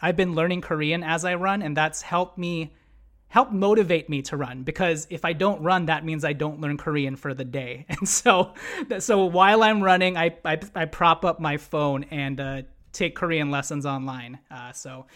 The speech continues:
hot tip for those who wanna run. Uh, anyways, for this short holiday episode, as we inch closer to the new year, as we inch closer to the new Kobe year, twenty twenty-four,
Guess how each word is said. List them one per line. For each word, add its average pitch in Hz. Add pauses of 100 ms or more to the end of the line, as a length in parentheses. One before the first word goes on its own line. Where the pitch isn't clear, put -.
(320)
hot 190
tip 175
for 165
those 151
who 160
wanna 139
run. 131 (320)
Uh, 220
anyways, 285 (120)
for 226
this 247
short 247 (140)
holiday 214
episode, 160 (800)
as 190
we 185
inch 208
closer 190
to 175
the 165
new 170
year, 151 (260)
as 160
we 190
inch 180
closer 185
to 160
the 156
new 165
Kobe 170
year, 131
twenty 175
twenty-four, 143